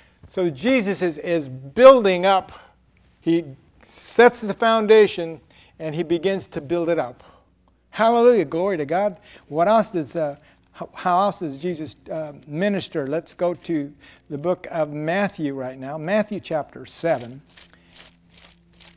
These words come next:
In Matthew chapter seven,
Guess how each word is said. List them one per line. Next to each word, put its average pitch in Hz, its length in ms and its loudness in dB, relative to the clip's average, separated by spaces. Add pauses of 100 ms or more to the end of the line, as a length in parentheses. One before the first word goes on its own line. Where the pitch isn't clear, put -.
(800)
In 117 160 -14
Matthew 170 320 -4
chapter 180 420 -6
seven, 120 520 -14